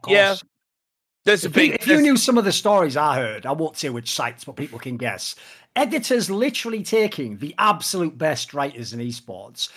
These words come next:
Speaker 2: hacking away at some of the parts of their stories, while telling them stuff like, "Look,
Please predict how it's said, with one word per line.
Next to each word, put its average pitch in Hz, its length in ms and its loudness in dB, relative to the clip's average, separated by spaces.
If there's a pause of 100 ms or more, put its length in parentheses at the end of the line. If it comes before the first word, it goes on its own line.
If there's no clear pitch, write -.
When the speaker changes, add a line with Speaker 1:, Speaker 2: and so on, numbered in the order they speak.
(140)
Speaker 2:
hacking 214 460 2
away 180 360 2
at - 140 -10
some 147 200 -6
of 143 60 -6
the 139 60 -2
parts 147 380 -2
of 143 60 -12
their 131 160 -6
stories, 120 680 -8 (180)
while 202 260 4
telling 220 360 2
them 196 120 0
stuff 208 380 0
like, 123 160 -4
"Look, 135 320 -8